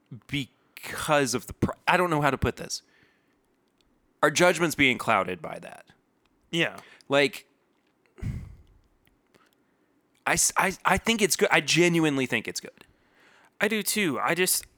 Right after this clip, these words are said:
Speaker 2: I have a hard time. And so my friend reviewed this, and he
Speaker 1: Mm-hmm.
Speaker 2: gave us a sample of this.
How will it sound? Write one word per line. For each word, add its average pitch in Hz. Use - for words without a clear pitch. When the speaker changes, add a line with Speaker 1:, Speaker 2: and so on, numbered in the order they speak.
Speaker 2:
I 160
have 196
a 165
hard 170
time. 147
And 139
so 135
my 151
friend 180
reviewed 110
this, 98
and 123
he 143
Speaker 1:
Mm-hmm. 147
Speaker 2:
gave 135
us 127
a 123
sample 101
of 92
this. -